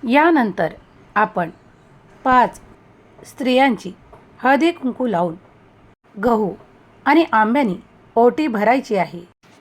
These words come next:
प्रत्येक स्त्रियांच्या आशीर्वादही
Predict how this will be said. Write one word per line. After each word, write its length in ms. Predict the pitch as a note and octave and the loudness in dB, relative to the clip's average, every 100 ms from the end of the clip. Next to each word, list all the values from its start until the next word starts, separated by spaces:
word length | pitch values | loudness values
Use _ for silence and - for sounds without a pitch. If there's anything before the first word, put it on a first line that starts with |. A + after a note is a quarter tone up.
| - - | -20 -10
प्रत्येक 420 | G#3+ A#3 A#3 A#3+ A#3+ | -2 -2 0 -2 -2
स्त्रियांच्या 580 | - G#3+ B3+ B3 - F3 - - - - _ - - _ _ - _ _ | -4 0 0 0 -4 -16 -20 -20 -20 -20 _ -20 -20 _ _ -20 _ _
आशीर्वादही 880 | A3 A3+ - C4 A3 G#3 B3 C#4+ | 0 0 0 -2 0 0 0 -2